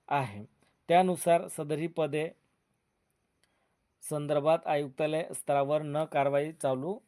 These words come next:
आहे. आयुक्तालय स्तरावर कारवाई चालू आहे. सहावा मुद्दा मर्यादित विभा-, अ, मर्यादित विभागीय परीक्षेसाठी ज्या वर्षी विभागीय परीक्षेचे आयोजन करायचे आहे, त्या वर्षात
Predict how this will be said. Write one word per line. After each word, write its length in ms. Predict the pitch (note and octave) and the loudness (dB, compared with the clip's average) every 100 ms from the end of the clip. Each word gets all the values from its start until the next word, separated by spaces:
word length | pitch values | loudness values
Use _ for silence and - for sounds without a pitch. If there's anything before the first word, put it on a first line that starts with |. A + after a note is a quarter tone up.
| - | -10
आहे. 400 | C3 G#2+ G2 G2 _ _ _ _ _ _ _ _ _ _ _ _ _ - | -10 -10 -14 -18 _ _ _ _ _ _ _ _ _ _ _ _ _ -6
आयुक्तालय 420 | B2+ E3+ E3+ F#3+ | -4 0 0 0
स्तरावर 460 | - D#3+ D3 D#3+ | 0 0 2 2
कारवाई 440 | F#3+ D3 C#3 C#3 D3+ | 0 0 2 2 0
चालू 320 | F#3 C#3+ B2 | -2 -2 -2
आहे. 280 | G#2 G2 G2 _ _ _ _ _ _ _ _ _ _ _ _ - - | -6 -10 -18 _ _ _ _ _ _ _ _ _ _ _ _ -12 -2
सहावा 260 | D3 D#3 | 2 4
मुद्दा 300 | F3+ F3+ E3 | 2 0 0
मर्यादित 540 | E3+ D#3 D#3 C#3+ D#3+ D#3+ | 2 2 2 2 -4 -6
विभा-, 320 | D3 C#3+ D#3 | -6 -2 -2
अ, 140 | D3+ C#3 C#3+ - | -2 -4 -8 -8
मर्यादित 500 | C#3+ D3 D3 D3+ E3 | 0 2 2 0 -4
विभागीय 580 | F3 D3 C#3+ D3 D3 D#3+ | -6 -6 0 2 2 -2
परीक्षेसाठी 760 | D#3+ D3+ C3+ D3 - D3+ C3+ C3+ - _ _ _ B2+ | -4 -4 -6 -4 0 0 -2 -8 -10 _ _ _ -2
ज्या 160 | C#3+ D#3 | 2 4
वर्षी 360 | D#3+ E3 - | 2 -2 -4
विभागीय 460 | D#3+ C#3+ C#3+ C#3+ D#3 | -6 0 0 0 -4
परीक्षेचे 500 | D3+ C#3+ C3+ C#3+ D3+ | -4 -4 -6 -6 0
आयोजन 440 | C#3 C#3 C3 D3+ | 0 0 -4 -8
करायचे 500 | D3 C#3+ C#3 C#3 B2+ | -2 0 2 0 0
आहे, 480 | D3 C3 C#3+ - _ _ _ | -2 -2 -4 -6 _ _ _
त्या 160 | D3 D#3+ | 0 2
वर्षात 360 | D3+ C3+ D3 | -2 -2 -2